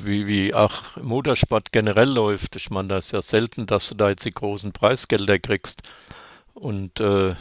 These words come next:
das war sch-, das war, das war schon sehr spannend, ne? Also, das Ding war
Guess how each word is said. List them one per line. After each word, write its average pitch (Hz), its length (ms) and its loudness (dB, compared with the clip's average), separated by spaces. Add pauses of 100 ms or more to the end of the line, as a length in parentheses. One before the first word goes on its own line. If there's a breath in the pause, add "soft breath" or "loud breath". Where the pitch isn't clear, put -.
(480 soft breath)
das - 320 -8
war 101 140 -2
sch-, - 240 -6
das 113 200 2
war, 170 180 8
das - 380 0
war 151 140 6
schon 135 240 2
sehr 123 200 4
spannend, 95 540 -2
ne? 120 220 -2
Also, 107 440 -4 (760)
das - 300 -6
Ding 131 400 0
war 113 320 0